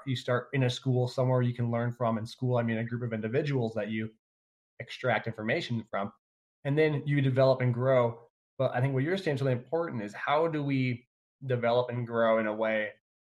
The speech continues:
that we're not constrained by, you know, schools of thought, but instead we're just looking across the horizon and seeing what works.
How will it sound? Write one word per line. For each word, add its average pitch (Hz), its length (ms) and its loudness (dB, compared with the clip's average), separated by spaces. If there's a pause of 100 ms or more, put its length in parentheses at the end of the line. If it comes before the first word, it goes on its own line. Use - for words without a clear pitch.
(200)
that 120 200 4
we're 151 100 2
not 147 380 0
constrained 143 800 0
by, 113 240 4
you 110 140 -2
know, 110 60 -8
schools 127 340 -4
of 113 120 -4
thought, 139 280 4
but 117 100 0
instead 113 400 -4
we're 107 80 -4
just 110 220 -8
looking 113 420 -2 (240)
across 123 360 -2
the 127 120 -8
horizon 117 520 0
and 101 100 -12
seeing 107 180 -10
what 98 180 -14
works. - 380 -14